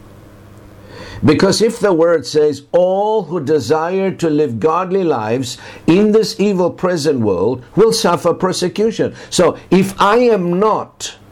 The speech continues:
suffering any form of rejection from the world or persecution,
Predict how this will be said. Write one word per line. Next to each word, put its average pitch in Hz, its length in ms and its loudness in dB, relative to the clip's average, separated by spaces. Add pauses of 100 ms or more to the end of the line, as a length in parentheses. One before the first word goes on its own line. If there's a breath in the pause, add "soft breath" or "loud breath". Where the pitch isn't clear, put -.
(120)
suffering 156 720 2
any 240 320 4
form 185 400 0
of 165 160 0
rejection 185 640 -2
from 175 320 0
the 180 120 2
world 135 360 0
or 160 120 0
persecution, 131 960 -2